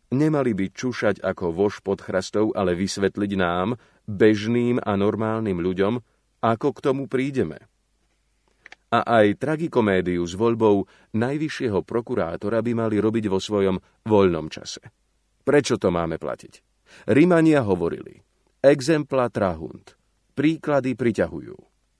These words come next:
Tie na najvyššej úrovni, žiaľ,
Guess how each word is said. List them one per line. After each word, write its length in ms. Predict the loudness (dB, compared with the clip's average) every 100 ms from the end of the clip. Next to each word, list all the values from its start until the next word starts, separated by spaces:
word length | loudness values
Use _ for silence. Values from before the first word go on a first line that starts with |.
| _
Tie 320 | 2 4 4
na 160 | 4 2
najvyššej 720 | 2 2 2 -2 -2 -2 -2
úrovni, 560 | -2 0 -2 -2 -10 -16 _ _ _ _
žiaľ, 480 | -8 -2 0 2 0